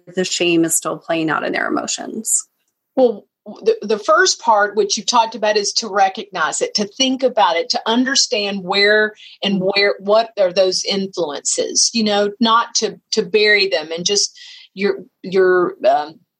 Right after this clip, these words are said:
Speaker 2: to behave as you always have to, but to recognize it, you know. Yeah, um, I, I, I guess with, like, Al-Anon, you know, first to admit it, to, to understand. Then the
Speaker 1: Mm-hmm.
Speaker 2: second is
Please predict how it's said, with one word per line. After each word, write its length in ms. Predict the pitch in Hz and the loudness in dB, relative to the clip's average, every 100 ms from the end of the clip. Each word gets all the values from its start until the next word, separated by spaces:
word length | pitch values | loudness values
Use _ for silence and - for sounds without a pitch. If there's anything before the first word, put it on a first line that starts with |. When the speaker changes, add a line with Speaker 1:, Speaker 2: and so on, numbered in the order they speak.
| - | -8
Speaker 2:
to 100 | 175 | -6
behave 540 | 202 190 - 233 226 208 | -2 -2 0 0 0 0
as 180 | 185 | 0
you 80 | 208 | 2
always 260 | 202 247 247 | 2 2 0
have 180 | 170 180 | -2 -2
to, 80 | 180 | -6
but 160 | 190 | -4
to 120 | 233 | -4
recognize 720 | 202 214 220 202 160 143 - - | 0 0 0 -8 -8 -6 -4 -6
it, 140 | - | -4
you 100 | 202 | -2
know. 240 | 175 165 175 - - - | 0 0 -2 -16 -18 -6
Yeah, 180 | 196 - | -6 -2
um, 220 | 170 175 | -4 -2
I, 180 | 180 180 - - | 0 -2 -2 0
I, 340 | 160 180 175 - | 0 0 -4 -4
I 100 | 170 | -2
guess 300 | 175 214 - | 0 0 -2
with, 120 | 190 | -2
like, 220 | 196 180 | 0 2
Al-Anon, 540 | 185 240 226 180 180 202 | 2 2 2 2 2 0
you 80 | 185 | -4
know, 100 | 185 | 0
first 260 | 233 262 - | 0 0 0
to 60 | 247 | -2
admit 340 | 190 220 269 | 0 2 2
it, 160 | 254 - - | 2 -2 -4
to, 160 | - - - - | -4 -4 -18 -2
to 120 | - | 0
understand. 880 | 214 233 214 - 196 175 127 - - _ _ - - | 2 0 0 -2 -2 -2 -4 -8 -20 _ _ -20 -4
Then 240 | 220 269 269 | 2 4 2
the 60 | |
Speaker 1:
Mm-hmm. 520 | 254 - - 392 - | 0 -4 -8 -12 -6
Speaker 2:
second 140 | 349 - - | -6 -4 2
is 460 | 240 233 233 - | 2 2 -2 -6